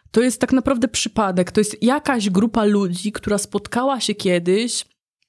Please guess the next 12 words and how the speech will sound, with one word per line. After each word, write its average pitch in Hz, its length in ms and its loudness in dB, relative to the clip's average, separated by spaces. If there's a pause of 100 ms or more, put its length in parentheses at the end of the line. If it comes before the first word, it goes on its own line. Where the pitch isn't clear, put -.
(200)
mieli 220 340 4
podobne 233 360 0
poglądy, 190 720 2 (460)
stworzyli 220 680 0
jakieś 226 380 0
tam 214 380 2
stowarzyszenie, 220 800 2
czy 226 140 2
religię, 214 720 2
czy 208 240 4
cokolwiek 208 520 0
innego. 196 680 2